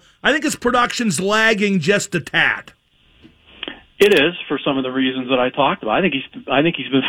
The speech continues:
Speaker 2: fine. I, I mean, I really, I mean, you know, I've, he's had a couple of games here or there where you haven't noticed him that much, but I mean, everybody has those. Again, I'm gonna go back to his line mates. You know, is he getting the puck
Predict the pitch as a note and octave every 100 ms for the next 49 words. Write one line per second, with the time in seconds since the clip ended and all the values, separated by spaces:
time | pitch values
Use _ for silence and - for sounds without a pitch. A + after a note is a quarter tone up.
0 | - C#3 A#3+ F#2 - - A2+ C#3 C3+ C3+
1 | C3+ C#3 D#3 D3 C#3 C3 A#2+ C3+ C3+ C3
2 | D3 C#3 A#2+ B2+ - D#3 E3+ F#3 F#3+ C#3
3 | - B2+ A#2+ B2 A#2 A2+ B2+ A#2+ A#2 A#2
4 | A2+ A2 G2+ A2+ A2 G#2 A2+ A#2+ A2+ A2+
5 | A2 G#2 A2+ A#2+ - C3 C3 D#3 F3+ G2
6 | F2+ F2+ F2 - E2+ - - - - -
7 | - C#3+ C#3 F3 B2+ D#3+ D3 B2+ B2+ A#2+
8 | B2 C3+ A#2+ A#2+ C3+ D#3+ C3 F#2 A2 G#2
9 | C3+ A#2 A2+ - F#3+ F#3+ D#3+ B2 G#2 -
10 | G#2+ F#2+